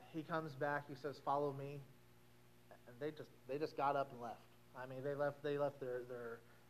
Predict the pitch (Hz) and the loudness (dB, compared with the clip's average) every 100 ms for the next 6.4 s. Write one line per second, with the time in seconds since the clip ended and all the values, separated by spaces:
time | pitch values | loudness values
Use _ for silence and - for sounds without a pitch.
0 | - 123 120 151 151 170 185 - - - | -10 -10 2 8 10 10 8 2 -14 -20
1 | - - - 147 135 135 135 117 110 156 | -20 -20 -6 -2 2 0 -2 -8 6 12
2 | 175 185 190 190 - - - - - - | 12 12 12 10 -4 -14 -20 -20 -20 -20
3 | - - - - - - - - - 117 | -20 -20 -20 -20 -20 -20 -20 -20 -16 -4
4 | 139 147 147 - - - - - - - | 2 4 4 0 -14 -20 -20 -20 -20 -20
5 | - - - - - - 135 139 147 147 | -20 -20 -20 -20 -20 -10 -4 4 6 6
6 | 135 139 95 - | 4 -2 -2 -10